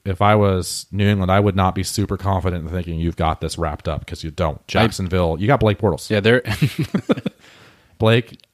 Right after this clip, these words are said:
Speaker 2: And you have
Speaker 1: freaking Bortles.
Speaker 2: Jacksonville's defense.
Speaker 1: Oh, yeah, you got those guys too, but Blake freaking Bortles, he's really good at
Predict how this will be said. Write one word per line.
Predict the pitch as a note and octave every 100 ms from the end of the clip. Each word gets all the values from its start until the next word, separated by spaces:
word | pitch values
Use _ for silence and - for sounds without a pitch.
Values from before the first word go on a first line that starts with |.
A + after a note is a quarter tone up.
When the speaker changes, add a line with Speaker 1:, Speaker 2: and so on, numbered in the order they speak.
| _
Speaker 2:
And | A#2
you | B2
have | C3+
Speaker 1:
freaking | A#2
Bortles. |
Speaker 2:
Jacksonville's | A#2+ F2+ G#2 A#2+ A#2+
defense. | G#2 A#2+ A2 - E2 E2+ -
Speaker 1:
Oh, | C3
yeah, | C3
you | A2+
got | G#2 G2+
those | A#2+ G#2+
guys | G#2 F#2+
too, | - A2
but | F#2 F#2 -
Blake | G#2+ C#3 D#3 - - -
freaking | C#3+ C3
Bortles, | B2 A2 E2 - _
he's | - E3 F3
really | G#3 E3+
good | C3 C#3
at | A#2 G2+ F#2+